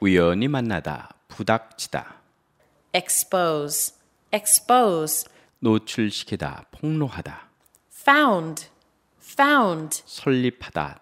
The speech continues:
Speaker 1: 창설하다, 토대로 삼다.
Speaker 2: Inevitable, inevitable.
Speaker 1: 피할 수 없는 필연적인.
Speaker 2: Mentally,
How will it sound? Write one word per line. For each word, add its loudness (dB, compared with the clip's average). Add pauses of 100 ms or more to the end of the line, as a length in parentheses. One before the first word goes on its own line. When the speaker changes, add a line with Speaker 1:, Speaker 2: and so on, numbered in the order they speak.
Speaker 1:
창설하다, -8
토대로 -2
삼다. -14 (240)
Speaker 2:
Inevitable, 2 (760)
inevitable. 2
Speaker 1:
피할 2
수 -6
없는 -4
필연적인. -8 (200)
Speaker 2:
Mentally, -4